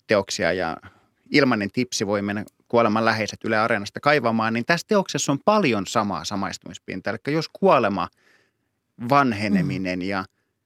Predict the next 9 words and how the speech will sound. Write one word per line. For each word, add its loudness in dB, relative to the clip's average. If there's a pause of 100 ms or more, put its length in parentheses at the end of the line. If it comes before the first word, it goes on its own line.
(180)
rakkaus -2
tulee -2
lähelle -2 (220)
ja -2
haluaa 2
nähdä, 0 (120)
kun -4
jäähyväiset 0
teatterille -2